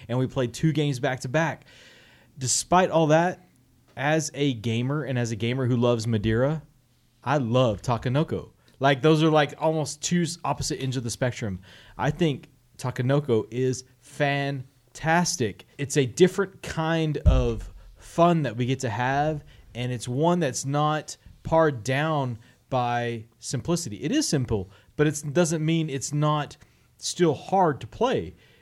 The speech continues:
Like, there are some aspects to this game where I'm like, "Wow, I have to manage three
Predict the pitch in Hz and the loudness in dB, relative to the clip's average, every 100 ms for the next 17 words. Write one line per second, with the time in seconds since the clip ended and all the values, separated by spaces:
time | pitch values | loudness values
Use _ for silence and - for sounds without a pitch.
0 | _ 123 - 175 160 151 143 135 180 - | _ -6 2 4 4 0 -6 -6 -6 -2
1 | 196 - 135 - 139 139 135 127 135 147 | -2 -2 -4 -2 0 0 0 0 0 0
2 | 117 - 156 131 98 180 226 143 117 131 | -2 -2 0 0 -2 -4 -4 -4 -2 -2
3 | 151 110 - - 123 139 180 202 214 | -4 -6 -8 -12 -6 -2 0 -2 -6